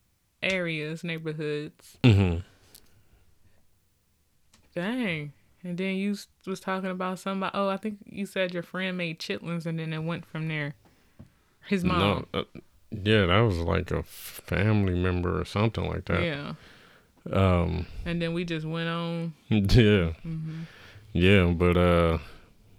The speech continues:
Speaker 2: yeah, if you guys, do you guys like sushi?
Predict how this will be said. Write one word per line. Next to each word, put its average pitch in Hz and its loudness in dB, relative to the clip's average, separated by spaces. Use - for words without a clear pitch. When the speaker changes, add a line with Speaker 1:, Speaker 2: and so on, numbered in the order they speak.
Speaker 2:
yeah, 101 10
if 76 -2
you 104 6
guys, 95 6
do 87 2
you 98 8
guys 104 10
like 92 6
sushi? 127 6